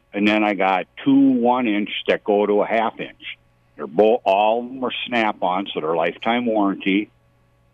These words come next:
Uh, a few of 'em never been used.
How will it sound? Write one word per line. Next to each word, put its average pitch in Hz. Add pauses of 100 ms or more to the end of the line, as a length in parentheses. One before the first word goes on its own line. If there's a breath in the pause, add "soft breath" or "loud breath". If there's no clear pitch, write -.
(180)
Uh, 139
a -
few 123
of 110
'em 101
never 101
been 123
used. 113